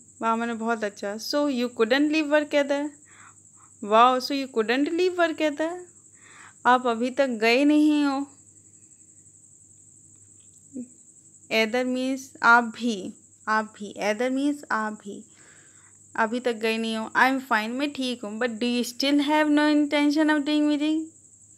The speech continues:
आपको, क्या तुम्हारा अभी भी कोई इंटेंशन नहीं है म्यूजिक करने का? Even if you are retired, even तुम रिटायर्ड हो जाओ, you can still compose music, तुम म्यूजिक को still कंपोज कर सकते हो। Since you know the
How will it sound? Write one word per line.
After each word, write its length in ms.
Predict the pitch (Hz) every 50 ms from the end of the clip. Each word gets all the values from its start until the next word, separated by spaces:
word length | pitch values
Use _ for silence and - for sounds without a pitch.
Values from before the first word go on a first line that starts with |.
| - _ -
आपको, 580 | - 226 233 240 233 - - - 269 269 269 262 262 - - - - - -
क्या 80 | - 254
तुम्हारा 540 | 247 - 254 254 254 254 247 254 269 269 262
अभी 200 | 247 269 277 277
भी 100 | 294 294
कोई 200 | 285 302 302 302
इंटेंशन 440 | 294 285 294 294 294 285 311 302
नहीं 240 | 294 294 294 294 294
है 160 | 294 302 302 302 311 - - -
म्यूजिक 320 | 254 254 247 254 277 277 -
करने 280 | 269 262 262 269 269 262
का? 320 | 262 269 277 285 302 302 - - - - - - - - - - - - - - - - -
Even 280 | 233 247 247 277 277
if 160 | 285 285 285 -
you 80 | 277 277
are 180 | 269 269 269 269 269 - - 226
retired, 580 | 233 233 226 - 233 226 226 233 247 262 277 269 - -
even 260 | 233 247 247 262 262 262
तुम 160 | 277 269 262
रिटायर्ड 440 | 247 240 226 233 226 220 233 247 247
हो 40 | 277
जाओ, 180 | 247 269 277
you 200 | 285 262 240 247 247 254
can 180 | 302 294 285 277
still 300 | - - - 370 381 427 - 370
compose 360 | 311 285 247 247 240 226 220
music, 320 | 226 208 202 208 214 -
तुम 100 | - 285
म्यूजिक 540 | 285 285 262 262 254 254 240 247 277 277 -
को 160 | - 302 302
still 540 | - 285 - - - 302 285 262 220 202 214 220 -
कंपोज 400 | 247 240 247 233 - 247 254 247
कर 200 | - - 220 220
सकते 460 | 214 - 220 196 202 - - - 202
हो। 140 | 208 220 226 220 220 - - - - - - - - - -
Since 260 | 302 294 302 285 302
you 100 | 294 285
know 180 | 269 262 262 254
the 120 | 247 262